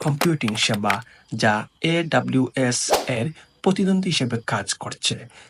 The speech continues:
চেইন এও আলিবাবার লজিস্টিক নেটওয়ার্ক, যা দ্রুত এবং কার্যক্রম ডেলিভারি নিশ্চিত করে।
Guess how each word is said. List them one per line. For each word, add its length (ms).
চেইন 400
এও 420
আলিবাবার 420
লজিস্টিক 760
নেটওয়ার্ক, 480
যা 200
দ্রুত 360
এবং 440
কার্যক্রম 520
ডেলিভারি 500
নিশ্চিত 420
করে। 220